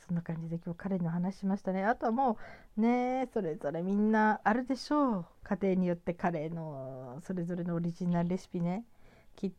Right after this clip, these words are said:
ともう凝る人はね、もう野菜からしっかり煮込んで、ね、この玉ねぎのみじん切りを本当に時間かけて飴色になるまで炒めて、なんか水を一切使わないで、その飴色になった玉ねぎ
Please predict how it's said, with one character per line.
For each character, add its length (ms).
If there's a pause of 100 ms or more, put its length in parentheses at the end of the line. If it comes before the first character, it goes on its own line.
(100)
と 100
も 100
う 40
凝 120
る 100
人 200
は 80
ね、 160
も 120
う 20
野 120
菜 280
か 80
ら 80
し 100
っ 180
か 120
り 100
煮 180
込 140
ん 120
で、 180 (420)
ね、 500
こ 120
の 800
玉 240
ね 100
ぎ 100
の 80
み 160
じ 120
ん 100
切 120
り 100
を 80 (240)
本 180 (320)
当 120
に 160
時 140
間 240
か 140
け 140
て 80
飴 240
色 160
に 80
な 80
る 80
ま 100
で 80
炒 220
め 100
て、 220 (720)
な 100
ん 40
か 100
水 240
を 160
一 60
切 280
使 200
わ 120
な 140
い 60
で、 100
そ 120
の 120
飴 180
色 140
に 80
な 60
っ 60
た 80
玉 280
ね 80
ぎ 160